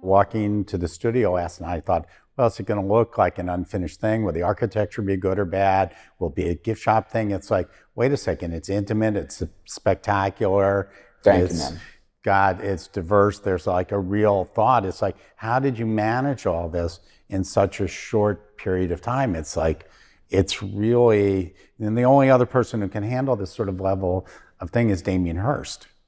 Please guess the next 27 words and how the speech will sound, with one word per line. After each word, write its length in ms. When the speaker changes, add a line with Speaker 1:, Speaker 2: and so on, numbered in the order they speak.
Speaker 2:
Um, 520
yeah, 240
I 80
don't, 240
the 160
team 460
we 100
have 340
is 140
fucking 400
great. 300
And 120
I 100
think, 380
to 80
be 140
honest, 560
we've, 480
in 360
terms 280
of 160
this 240
space, 580
the 140
vision 540
has 360
not 500